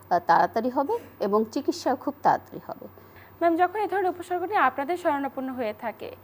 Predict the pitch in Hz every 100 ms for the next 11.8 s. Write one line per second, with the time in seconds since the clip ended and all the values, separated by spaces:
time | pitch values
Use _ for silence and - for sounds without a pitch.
0 | - - - - 240 240 247 294 320 -
1 | 302 311 330 - 330 285 269 285 277 -
2 | - 277 330 320 277 226 202 262 294 330
3 | 349 - 302 254 233 254 240 262 269 294
4 | - 427 254 254 269 262 247 247 254 -
5 | 254 247 226 90 - - - - - -
6 | - 233 254 254 269 247 233 - - 208
7 | - 220 185 - 294 - - - - 220
8 | 220 208 220 233 226 226 - 214 208 214
9 | 220 - 214 202 196 202 202 196 185 190
10 | 196 190 180 180 190 - - 190 208 -
11 | 196 - 180 185 175 180 - 202